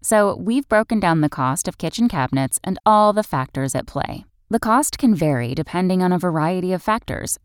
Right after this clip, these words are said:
According to Sargsyan, it usually costs between one thousand to five thousand dollars to install new kitchen cabinets.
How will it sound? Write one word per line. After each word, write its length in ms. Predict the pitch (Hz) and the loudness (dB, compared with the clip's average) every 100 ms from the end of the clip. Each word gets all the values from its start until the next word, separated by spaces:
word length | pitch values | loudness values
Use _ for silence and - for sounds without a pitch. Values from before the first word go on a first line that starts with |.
| - | -2
According 440 | 285 - 175 143 | -2 2 2 2
to 80 | 139 | 0
Sargsyan, 760 | 139 139 135 143 139 135 139 - | -2 -4 -4 -2 -2 0 -2 -4
it 140 | - | -4
usually 460 | 202 233 240 277 277 | -2 0 2 0 0
costs 520 | - 151 143 - - | -2 -4 -4 -8 -8
between 440 | 143 - 131 131 | -8 -4 -2 0
one 200 | 127 160 | 0 0
thousand 520 | 226 185 180 180 180 - | 2 0 2 0 -2 -4
to 120 | 220 | -10
five 320 | 214 269 277 | -2 0 2
thousand 380 | - 165 156 160 | 0 0 0 0
dollars 420 | 143 131 131 131 | 0 0 0 -2
to 140 | - 135 | -2 -2
install 480 | 139 - 160 151 151 | -2 0 2 2 2
new 380 | 151 170 180 | 2 2 0
kitchen 360 | 175 170 151 151 | -4 -6 -2 -2
cabinets. 500 | 135 - - - - | -2 -6 -6 -8 -10